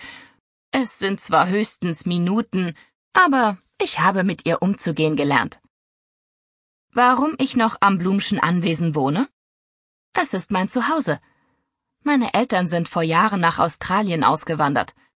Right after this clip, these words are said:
Kurz nach meiner Ankunft in Bayreuth habe ich Nina, die beste Freundin aller Zeiten, kennengelernt, und Maria, Ankes Haushälterin,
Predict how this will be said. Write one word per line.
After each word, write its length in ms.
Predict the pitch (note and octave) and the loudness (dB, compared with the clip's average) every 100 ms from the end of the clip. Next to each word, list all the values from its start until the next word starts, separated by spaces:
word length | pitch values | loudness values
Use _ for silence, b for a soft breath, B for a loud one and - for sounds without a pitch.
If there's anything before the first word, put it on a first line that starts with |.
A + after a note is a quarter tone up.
| _ _ _ _ _ - | _ _ _ _ _ -2
Kurz 340 | B3+ E4 - | -2 -2 -2
nach 200 | F3 D#3+ | 0 2
meiner 300 | E3 D#3 D#3 | 2 4 2
Ankunft 520 | G3+ A#3 G3 F#3 - | 2 0 -2 -4 0
in 120 | D3 | 0
Bayreuth 640 | F3 E3+ D#3+ E3+ G3+ - A3+ | 2 2 4 2 2 -2 0
habe 160 | A#3 | 0
ich 220 | A#3 - | 0 0
Nina, 420 | A3+ B3 G#3 C3 A2+ _ _ | 2 4 4 0 -2 _ _
die 120 | B3 A#3+ | -2 0
beste 460 | A#3+ B3+ - G3+ | 0 0 0 -2
Freundin 500 | G3+ F#3+ F#3+ F#3+ F#3 - | 0 2 2 2 -2 0
aller 280 | G#3 G3+ G3+ | 0 0 -2
Zeiten, 440 | - E3+ - E3+ | 0 -2 -2 -4
kennengelernt, 640 | E3 E3+ E3 D#3+ D#3 D#3+ - B B B | -2 -2 0 2 2 2 -2 B B B
und 320 | E3 D3 - | 0 0 0
Maria, 640 | D#3+ D#3+ G3+ A#3 F3+ C4 C4+ | 0 2 2 2 2 0 0
Ankes 440 | D3+ D#3+ D#3 D#3 F3+ | 2 2 0 -4 -2
Haushälterin, 720 | G#3 - E3+ E3 E3+ E3+ | -2 -2 -2 -2 0 -2